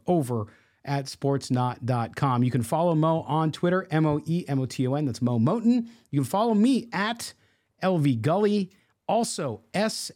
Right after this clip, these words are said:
N B Today is the show. We love interacting with everybody up there, so please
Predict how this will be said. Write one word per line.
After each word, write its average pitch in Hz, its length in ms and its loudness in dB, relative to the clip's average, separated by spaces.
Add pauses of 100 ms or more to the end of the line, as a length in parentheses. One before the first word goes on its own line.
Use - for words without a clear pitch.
N 180 240 2
B 175 240 4
Today 165 720 0
is 147 260 2
the 120 160 2
show. 175 600 0 (400)
We 107 80 0
love 127 240 2
interacting 131 440 -2
with 123 120 0
everybody 120 320 -2
up 120 100 -4
there, 117 140 -2
so 113 180 -6
please 127 480 -2